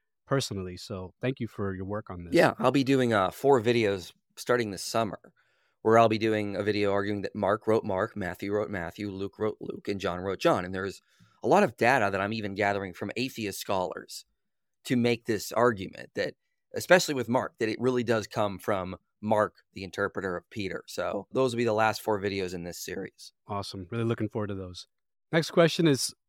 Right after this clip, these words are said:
Speaker 1: somewhat similar as far as biblical authorship. Eric from Patreon asks, Hey, I P, is there a tactic to quickly end the, quote, "pics" or "it didn't happen," which I'm assuming he's referring to the objection that a lot of atheists or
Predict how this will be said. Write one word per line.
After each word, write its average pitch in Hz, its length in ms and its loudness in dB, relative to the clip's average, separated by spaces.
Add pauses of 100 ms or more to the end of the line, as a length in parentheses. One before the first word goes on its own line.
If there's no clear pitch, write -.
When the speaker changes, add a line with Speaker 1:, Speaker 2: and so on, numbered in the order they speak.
Speaker 1:
somewhat 156 520 2
similar 98 480 -4
as 95 120 -8
far 110 280 -4
as 98 220 -6
biblical 110 720 -6
authorship. 127 540 2 (140)
Eric 135 240 6
from 120 140 2
Patreon 123 500 0
asks, - 560 -4
Hey, 170 180 4
I 135 120 6
P, 123 480 0
is 131 180 0
there 170 160 4
a 139 60 4
tactic - 600 0
to 127 100 -2
quickly 131 600 -2
end 110 400 -2 (240)
the, 104 360 -2 (160)
quote, 110 340 -2 (120)
"pics" - 360 -2
or 123 180 2
"it 107 100 -2
didn't 120 280 0
happen," 101 500 -6
which 135 340 0
I'm 151 240 4 (120)
assuming 160 460 6
he's 135 180 2
referring 131 460 2
to 120 400 0
the 113 100 -2
objection 113 500 -2
that 107 180 -4
a 101 60 -8
lot 104 160 -6
of 101 80 -12
atheists 107 580 -8
or 101 360 -6